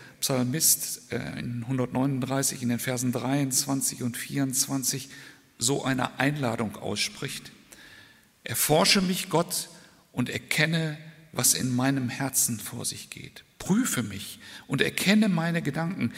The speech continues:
Siehe, ob ich einen Weg eingeschlagen habe, der mich von dir wegführen würde,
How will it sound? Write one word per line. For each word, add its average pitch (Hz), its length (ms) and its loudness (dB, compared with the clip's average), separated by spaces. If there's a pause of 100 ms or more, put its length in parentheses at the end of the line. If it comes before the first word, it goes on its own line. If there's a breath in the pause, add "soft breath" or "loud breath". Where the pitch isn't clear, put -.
(180 loud breath)
Siehe, 202 600 4 (220)
ob - 180 0
ich - 240 -4
einen 120 340 2
Weg 160 340 2
eingeschlagen 139 840 -2
habe, 131 340 -4 (300 loud breath)
der 127 120 4
mich 123 180 0
von 127 180 0
dir 113 300 0
wegführen 101 800 -4
würde, 123 360 -6